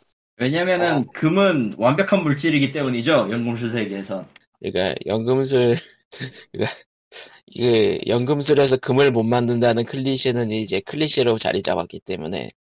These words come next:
Speaker 3: 예. <laughs> 금만 못
Speaker 1: 연금술은
Speaker 3: 만든다는.
Speaker 1: 말이에요. 그냥
Speaker 3: <laughs> 네.
Speaker 1: 그, 그 자체로 존재할 수 있는 완벽한 물질이기 때문에 안 돼요.
Speaker 3: 예.
Speaker 2: 어, 뭐,
Speaker 3: 예.
Speaker 2: 어찌 보자면 가장 완벽한 연금술은 자본주의.
Speaker 1: 다양한
Speaker 3: 그럼요.
Speaker 1: 거고.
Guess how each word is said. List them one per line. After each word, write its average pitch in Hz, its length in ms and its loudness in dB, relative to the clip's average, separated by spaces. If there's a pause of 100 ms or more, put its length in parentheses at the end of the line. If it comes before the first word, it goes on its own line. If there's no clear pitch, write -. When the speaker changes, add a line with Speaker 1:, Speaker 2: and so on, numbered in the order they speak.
(240)
Speaker 3:
예. - 60 -14 (400)
<laughs> - 500 -10
금만 160 480 4
못 - 20 2 (100)
Speaker 1:
연금술은 117 200 0
Speaker 3:
만든다는. 143 200 4 (380)
Speaker 1:
말이에요. 143 340 0
그냥 147 400 2
Speaker 3:
<laughs> - 0 -
네. 104 180 -2
Speaker 1:
그, 131 320 0 (100)
그 170 100 0
자체로 156 440 -2
존재할 147 400 0
수 151 160 -4
있는 147 220 0
완벽한 123 420 0
물질이기 131 440 0
때문에 127 300 -2
안 98 180 -2
돼요. 117 440 -2 (320)
Speaker 3:
예. - 680 -16 (380)
Speaker 2:
어, 131 120 -2 (200)
뭐, 190 180 0
Speaker 3:
예. - 260 0
Speaker 2:
어찌 180 180 0
보자면 185 460 2
가장 160 220 4
완벽한 151 400 0 (380)
연금술은 131 420 -6
자본주의. 120 440 -6 (240)
Speaker 1:
다양한 120 420 -2
Speaker 3:
그럼요. 143 260 2
Speaker 1:
거고. - 100 -20